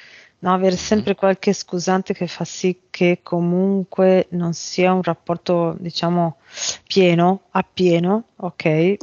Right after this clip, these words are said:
Speaker 1: Perché potresti, perché c'è la paura di poter essere lasciati, rimanere da soli da un momento all'altro, e quindi per difesa si rimane da soli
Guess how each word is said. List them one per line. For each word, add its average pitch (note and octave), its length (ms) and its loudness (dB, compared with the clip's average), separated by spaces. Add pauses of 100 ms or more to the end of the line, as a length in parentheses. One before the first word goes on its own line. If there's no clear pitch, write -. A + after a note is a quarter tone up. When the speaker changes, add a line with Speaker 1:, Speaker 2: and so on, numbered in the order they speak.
(140)
Speaker 1:
Perché - 340 -12
potresti, G3+ 1080 0
perché G#3 320 0
c'è - 180 0
la F#3+ 100 4
paura G3+ 360 2
di F#3+ 120 -4
poter F3 400 -2
essere E3 720 -2 (460)
lasciati, F3 1040 -2
rimanere F#3 500 2
da F3 120 0
soli F3+ 320 -4
da F#3 80 -2
un F3 100 0
momento D#3+ 340 -4
all'altro, D#3 680 -8 (200)
e E3+ 160 -6
quindi F#3 420 -2
per E3+ 200 0
difesa F3+ 540 -2
si - 200 -6
rimane F3+ 320 0
da E3 140 -2
soli E3 460 -2